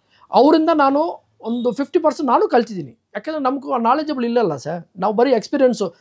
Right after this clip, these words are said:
ಹೊಲಿಯೋದು ಬಿಡೋದು, ಹೊಲಿಯೋದು ಬಿಡೋದು, ಆ ಥರ ಎಕ್ಸ್‌ಪೀರಿಯನ್ಸ್ ಇತ್ತು. But ಡಿಸೈನರ್ಸ್ ಅಂತ ಬಂದಾಗ ಅವ್ರದ್ದು ಒಂಥರ ಬೇರೆ ಥರ ಇತ್ತು. ಅವ್ರ ಕಲರ್ ಕಾಂಬಿನೇಷನು,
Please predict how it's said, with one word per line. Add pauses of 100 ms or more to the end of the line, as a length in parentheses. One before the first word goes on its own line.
(220)
ಹೊಲಿಯೋದು
ಬಿಡೋದು,
ಹೊಲಿಯೋದು
ಬಿಡೋದು,
ಆ
ಥರ
ಎಕ್ಸ್‌ಪೀರಿಯನ್ಸ್
ಇತ್ತು. (280)
But
ಡಿಸೈನರ್ಸ್
ಅಂತ
ಬಂದಾಗ (800)
ಅವ್ರದ್ದು
ಒಂಥರ
ಬೇರೆ
ಥರ
ಇತ್ತು.
ಅವ್ರ
ಕಲರ್
ಕಾಂಬಿನೇಷನು,